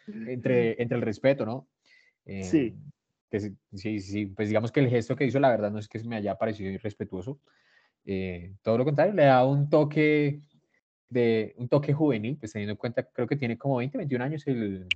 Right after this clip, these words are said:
Speaker 1: el corredor.
Speaker 2: ¿Remco?
Speaker 1: Y así, y así tenga cuarenta y dos años como Alejandro Valverde, a mí me gusta que celebre las carreras.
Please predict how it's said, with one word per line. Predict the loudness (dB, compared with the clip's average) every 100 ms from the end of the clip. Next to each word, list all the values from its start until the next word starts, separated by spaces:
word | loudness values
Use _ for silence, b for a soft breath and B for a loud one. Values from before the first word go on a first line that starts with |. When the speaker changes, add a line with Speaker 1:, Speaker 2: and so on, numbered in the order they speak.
| -18
Speaker 1:
el | -16
corredor. | -12 -4 -4 -4 _ _ _ _ _ _ -4
Speaker 2:
¿Remco? | 0 2 0 0
Speaker 1:
Y |
así, | -2 -2 0
y | 4
así | 4 4
tenga | 2 2 4
cuarenta | 2 4 4
y | 4
dos | 4 4
años | 2 0
como | 0
Alejandro | 2 2 2 0
Valverde, | 0 -2 -4
a |
mí | -4
me | -4
gusta | -6 -8
que | -8
celebre | -8 -8 -12
las | -12
carreras. | -8 -8 -10